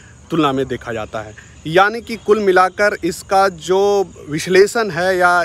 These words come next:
इसकी जो समझ है वह सिर्फ एकांकी हो जाती है। एकांकी यानी कि केवल और केवल, आ, आप कह लीजिए कि आकर्षण, सेक्स और, आ, ब-, यौन इच्छाओं तक ही जोड़कर इसको देखा जाता है।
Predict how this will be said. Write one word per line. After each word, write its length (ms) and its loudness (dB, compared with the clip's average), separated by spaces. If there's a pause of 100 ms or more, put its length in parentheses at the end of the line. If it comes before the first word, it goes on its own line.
इसकी 360 -12
जो 180 -6
समझ 440 -2
है 180 0
वह 180 -2
सिर्फ 320 -4 (380)
एकांकी 500 0
हो 180 -6
जाती 280 -6
है। 100 -6
एकांकी 480 -6
यानी 180 -2
कि 140 -16
केवल 500 0
और 160 -2 (100)
केवल, 340 0 (380)
आ, 260 2 (320)
आप 220 -4
कह 120 2
लीजिए 360 -4
कि 140 -8
आकर्षण, 600 -4
सेक्स 420 -8
और, 380 0
आ, 220 2
ब-, 440 -6
यौन 300 0
इच्छाओं 360 -6
तक 180 -8
ही 120 -12
जोड़कर 360 -6
इसको 240 -12
देखा 260 -14
जाता 240 -16
है। 80 -20